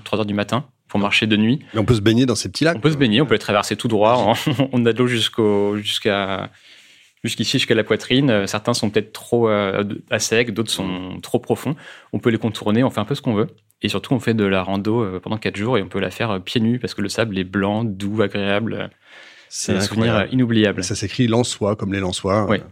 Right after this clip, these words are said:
Speaker 2: pour, pour si on cherche sur Internet également. Merci beaucoup, François. Merci également à vous, Jean-Philippe, et à vous, Lucas. Voilà, c'était, euh, la dernière émission en partenariat avec, euh, J P A, qui nous a accueillis, euh, pendant plusieurs années.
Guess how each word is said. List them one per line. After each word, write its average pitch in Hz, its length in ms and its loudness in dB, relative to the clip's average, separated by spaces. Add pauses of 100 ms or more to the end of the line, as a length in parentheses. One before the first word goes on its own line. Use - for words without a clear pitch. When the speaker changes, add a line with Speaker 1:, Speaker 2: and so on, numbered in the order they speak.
(320)
Speaker 2:
pour, 90 260 -4
pour - 140 -6
si - 120 2
on 104 80 6
cherche 127 220 2
sur 120 140 2
Internet 120 360 4
également. 113 380 4
Merci 139 360 2
beaucoup, 139 280 2
François. 143 440 2 (340)
Merci 120 260 2
également 123 300 4
à 123 40 6
vous, 202 300 2
Jean-Philippe, 147 640 0
et 117 100 4
à 113 60 2
vous, 120 220 0
Lucas. 156 380 2 (600)
Voilà, 170 200 4
c'était, 160 520 4
euh, 131 320 6
la 127 140 6
dernière 143 320 4
émission 143 460 4
en 175 80 4
partenariat 135 760 2
avec, 117 340 -2
euh, 104 140 4
J 104 160 4
P 107 160 2
A, 120 280 4
qui - 180 -2
nous 104 180 2
a 101 40 4
accueillis, 107 580 0
euh, 101 200 2
pendant 98 220 0
plusieurs 117 320 2
années. 123 260 4